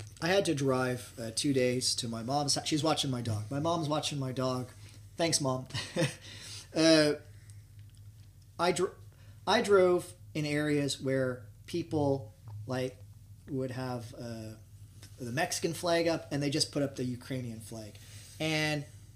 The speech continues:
two months ago, these people didn't even know where Ukraine was. That's not to make fun of them. That's just the way it is. I mean, sure, maybe there's people in Europe that don't know where U-, Ukraine is. But I would say that, as you say, it's manufactured. I mean, they really just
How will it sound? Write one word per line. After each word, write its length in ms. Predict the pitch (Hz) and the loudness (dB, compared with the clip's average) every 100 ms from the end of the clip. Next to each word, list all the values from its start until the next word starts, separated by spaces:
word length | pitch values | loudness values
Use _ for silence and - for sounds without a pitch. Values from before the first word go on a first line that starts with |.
| - | -10
two 180 | - 208 | 0 4
months 280 | 185 180 - | 4 4 2
ago, 280 | 156 151 | 4 4
these 180 | 147 143 | 4 2
people 300 | - 156 139 | 2 0 2
didn't 180 | 135 147 | 2 2
even 120 | 135 | 0
know 180 | 131 131 | 0 2
where 240 | 127 127 | 0 0
Ukraine 480 | 120 117 - 123 113 | -2 -4 -6 -6 -6
was. 200 | 107 101 | -8 -8
That's 140 | 127 147 | -6 -4
not 120 | 156 | -2
to 60 | 147 | 0
make 200 | 156 143 | -2 0
fun 260 | - 202 | 4 6
of 120 | 240 | 6
them. 200 | 170 160 | 4 2
That's 200 | 147 156 | 2 0
just 220 | - 165 - | 2 2 2
the 80 | |
way 280 | 147 147 139 | 2 4 4
it 60 | 139 | 4
is. 220 | 135 117 | 2 0
I 80 | 143 | -4
mean, 220 | 143 139 | -4 -4
sure, 240 | - 147 135 - - - - | -2 -2 -4 -10 -16 -16 -10
maybe 400 | - 139 143 147 | -2 0 2 4
there's 280 | 147 156 151 | 4 4 2
people 300 | - 156 160 | 2 0 2
in 60 | 139 | 2
Europe 220 | 151 147 | 2 2
that 140 | 135 | 0
don't 180 | 127 131 | -4 -4
know 120 | 127 | -4
where 120 | 127 120 | -4 -4
U-, 100 | 123 | -6
Ukraine 420 | 127 - 135 131 | -10 -4 -2 -2
is. 180 | 117 107 | -4 -6
But 200 | - 147 | -2 0
I 80 | 147 | 2
would 180 | 147 143 | 2 4
say 360 | - 156 156 | 6 6 4
that, 340 | 147 143 135 - - - - - | 4 2 0 -6 -16 -18 -18 -6
as 120 | 156 | 0
you 60 | 151 | 4
say, 140 | 185 | 6
it's 160 | 160 147 | 6 4
manufactured. 800 | 151 151 139 143 143 - 135 127 | 0 0 -2 -4 -2 -2 -2 -4
I 60 | 131 | -4
mean, 200 | 131 131 | -2 0
they 120 | 139 | 2
really 220 | 143 147 | 6 6
just 300 | 139 127 - | 6 4 0